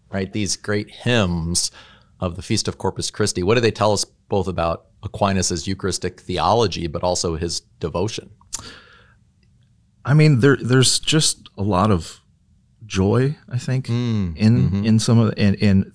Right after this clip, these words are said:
Speaker 2: in, in sort of a thankfulness in
Speaker 1: Mm-hmm.
Speaker 2: what he, what he's, uh, saying, uh,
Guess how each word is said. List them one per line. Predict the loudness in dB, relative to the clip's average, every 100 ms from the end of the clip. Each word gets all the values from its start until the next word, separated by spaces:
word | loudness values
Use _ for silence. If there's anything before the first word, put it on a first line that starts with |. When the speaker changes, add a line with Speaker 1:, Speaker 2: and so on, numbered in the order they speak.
| -2
Speaker 2:
in, | 0 0
in | 0 0
sort | 4 4
of | 2 -2
a | -4
thankfulness | 2 4 4 2 2 0 -4 -8 -12 -2
in | 2
Speaker 1:
Mm-hmm. | 4 2 0
Speaker 2:
what | 0
he, | 0 0
what | -6 -10
he's, | -14 -18 -20 -20 -20
uh, | -20 -14
saying, | -4 0 0 0 -4 -10 _ _ _ _ -6
uh, | -2 -2